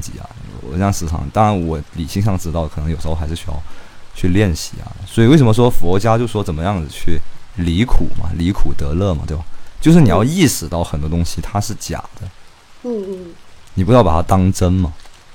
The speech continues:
Speaker 1: 就包括写那个，就是说洞见，就是为什么佛学是真实的这个人，他是那个黑客帝国的那个顾问嘛。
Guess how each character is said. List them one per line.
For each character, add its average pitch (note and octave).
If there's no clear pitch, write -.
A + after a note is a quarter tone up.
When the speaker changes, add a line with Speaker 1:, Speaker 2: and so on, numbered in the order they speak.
Speaker 1:
就 D3
包 C3
括 D3+
写 F#2+
那 F#2
个， E2+
就 F#2
是 G2
说 F2
洞 A2
见， F2+
就 E2
是 E2+
为 E2+
什 F2+
么 D2+
佛 -
学 E2
是 E2
真 D#2+
实 D#2+
的 D2
这 F2+
个 E2+
人， D2+
他 A2+
是 B2
那 C#3+
个 A2+
黑 A2+
客 A#2
帝 B2
国 F2
的 E2
那 E2
个 D2
顾 A#2
问 C#3
嘛。 E2+